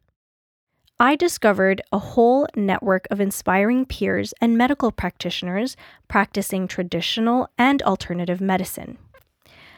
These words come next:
As a result of my ongoing recovery, I'm committed to helping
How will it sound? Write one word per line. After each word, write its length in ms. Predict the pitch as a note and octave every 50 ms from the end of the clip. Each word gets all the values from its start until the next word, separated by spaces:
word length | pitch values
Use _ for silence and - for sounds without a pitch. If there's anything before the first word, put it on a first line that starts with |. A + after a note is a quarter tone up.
| _ _ _ _ _ -
As 180 | G3 F#3 G3
a 60 | A3
result 720 | A#3 B3+ C4 A#3+ - - - - F4+ - - _ - - - - - _ _ _ _ _ _ _ _ _
of 380 | A3 G3 F#3 F#3 F3+ - - _ _
my 280 | - F#3+ G3 D4 F4+
ongoing 440 | - - F#3 F3 F#3 F#3 F3 E3+ F3
recovery, 580 | F3 F3+ - - F#3 F#3+ G3+ - - D#4 F4 G4 - - - - - - - _ _ _ -
I'm 160 | B3 D#4 E4+
committed 460 | - - D#4+ C4+ B3+ B3 B3+ B3 B3+
to 100 | - A3+
helping 540 | F#3+ - G3 F#3+ - - G#3 G3 F#3+ G3